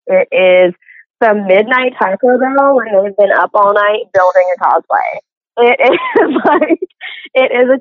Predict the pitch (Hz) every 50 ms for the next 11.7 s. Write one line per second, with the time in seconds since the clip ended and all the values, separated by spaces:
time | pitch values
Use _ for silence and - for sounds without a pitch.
0 | - - 285 240 220 240 - - - 202 190 202 185 170 - - 196 190 190 185
1 | 202 202 - - 220 185 185 190 214 - - 185 185 180 - - 208 170 170 170
2 | 165 156 - - 185 190 185 190 185 190 185 185 180 - _ _ - 196 180 175
3 | - _ _ _ _ _ _ _ _ - 214 226 233 240 240 277 254 254 240 202
4 | - _ _ _ _ _ _ _ - - - 262 226 226 247 262 254 226 - 208
5 | - 240 - - - 190 196 208 202 214 220 - 190 185 185 190 196 202 190 180
6 | 170 175 165 - 175 175 180 190 185 190 - - 226 202 185 175 170 190 180 185
7 | 180 180 175 170 170 175 _ - 185 175 - - 180 180 180 170 165 175 175 _
8 | _ _ _ _ _ - - _ _ _ _ _ - 202 190 175 - - - _
9 | _ - 202 - - 214 220 220 220 220 220 220 196 185 185 196 - - 202 185
10 | 185 165 165 156 156 156 156 156 156 151 143 123 123 175 170 _ _ _ _ _
11 | _ - - 175 - - - - - 50 - - -